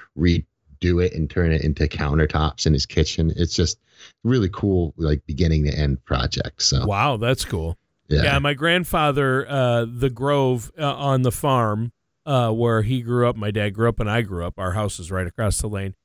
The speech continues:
Speaker 2: He would, he, uh, milled wood and,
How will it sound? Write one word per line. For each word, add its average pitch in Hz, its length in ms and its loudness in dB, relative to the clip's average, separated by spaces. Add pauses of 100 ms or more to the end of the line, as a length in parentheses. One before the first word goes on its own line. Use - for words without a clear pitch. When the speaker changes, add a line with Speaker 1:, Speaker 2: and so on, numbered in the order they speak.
(420)
Speaker 2:
He 214 320 0
would, 143 520 0
he, 170 420 0
uh, 135 100 -2
milled 139 320 0
wood 127 580 0
and, 127 580 2